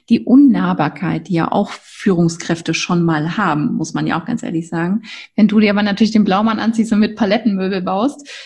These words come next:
ähm, ja, das macht dich einfach nahbar und das, das, wir unterhalten uns auch nicht mehr nur über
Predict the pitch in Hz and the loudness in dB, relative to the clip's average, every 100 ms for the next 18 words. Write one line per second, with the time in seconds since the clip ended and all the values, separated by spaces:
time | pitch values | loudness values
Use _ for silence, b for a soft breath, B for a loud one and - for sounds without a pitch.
0 | B B - 220 196 185 180 180 _ _ | B B -8 -6 -4 -4 -6 -8 _ _
1 | _ _ - 339 226 - 226 233 240 247 | _ _ -2 0 0 -4 -6 2 2 2
2 | 269 254 220 233 - 214 233 269 269 269 | -2 -2 -4 -2 2 4 4 4 4 4
3 | 226 220 220 - - _ 214 - - - | 4 2 0 -6 -20 _ -12 -12 -14 -6
4 | 226 196 226 226 226 277 233 214 - 208 | 0 2 2 2 0 0 0 0 -2 0
5 | 220 214 226 208 202 196 - 185 190 180 | 0 4 2 2 -2 -4 -4 -4 -6 -6
6 | 185 | -8